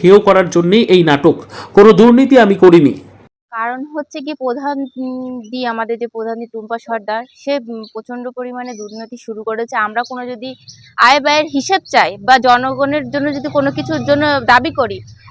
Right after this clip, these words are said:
Speaker 2: উনি আমাদের কোনো কিছুই দেখায় না বা কোনো কিছু হিসাবও পর্যন্ত দেয় না। বললে পরে বলছে যে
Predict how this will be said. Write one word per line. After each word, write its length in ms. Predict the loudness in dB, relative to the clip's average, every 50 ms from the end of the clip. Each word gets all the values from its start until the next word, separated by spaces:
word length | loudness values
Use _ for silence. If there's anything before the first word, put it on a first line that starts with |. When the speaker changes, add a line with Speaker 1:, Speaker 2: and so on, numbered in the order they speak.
| -8
Speaker 2:
উনি 140 | -4 -2 0
আমাদের 300 | 0 0 0 0 -2 -2
কোনো 200 | -2 -2 -2 -2
কিছুই 280 | -4 -6 -6 -6 -2 2
দেখায় 440 | 2 2 2 2 0 2 2 2 2
না 140 | -2 -6 -10 -12 -16 -18 -18 -6 -4 0 2
বা 100 | 2 2
কোনো 240 | 2 0 0 0 -2
কিছু 160 | -2 -4 -4
হিসাবও 460 | -2 -2 -4 -2 0 2 2 2 2
পর্যন্ত 340 | 2 0 0 -2 -2 -2 0
দেয় 280 | 2 2 2 2 2
না। 200 | -2 -8 -12 -14 -14 -18 -20 -20 -18 -20 -18 -20 -20 -20 -18 -16 -14 -2 2
বললে 340 | 4 4 4 4 2 0 0
পরে 300 | 2 0 0 2 2 2
বলছে 420 | 2 0 -2 -2 -4 -6 -4 -2
যে 120 | 0 2